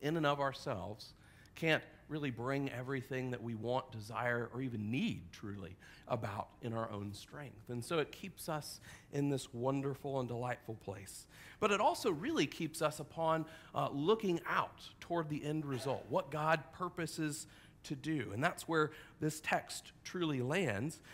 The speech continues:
um, in verse seventeen and eighteen, if we turn back there. Then Jesus, after the Samaritan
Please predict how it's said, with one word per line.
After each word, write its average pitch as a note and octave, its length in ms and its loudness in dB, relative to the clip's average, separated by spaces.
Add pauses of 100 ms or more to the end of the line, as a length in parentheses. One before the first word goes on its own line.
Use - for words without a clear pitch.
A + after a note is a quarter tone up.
(200)
um, C3 260 4
in C3 140 0
verse C3+ 240 0
seventeen C#3 600 -2
and A#2 120 0
eighteen, - 400 -4
if F#2+ 140 -10
we G#2 60 -6
turn G#2 260 -8
back G#2 320 -6
there. C3 260 -2 (1700)
Then E3+ 160 4
Jesus, F#3 680 2 (600)
after F3 320 4
the D3+ 120 4
Samaritan D#3 880 4